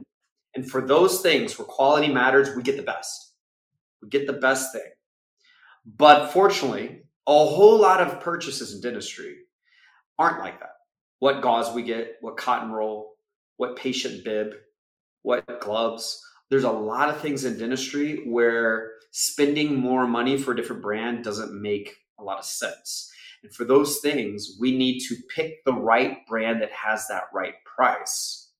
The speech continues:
And if we're part of a purchasing organization,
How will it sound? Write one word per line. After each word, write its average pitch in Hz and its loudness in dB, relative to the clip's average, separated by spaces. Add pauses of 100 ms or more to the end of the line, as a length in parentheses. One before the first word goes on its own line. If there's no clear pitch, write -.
(440)
And 117 -4
if - -8
we're 110 -8
part 139 8 (160)
of 107 2 (380)
a 110 -2
purchasing 165 0
organization, 98 0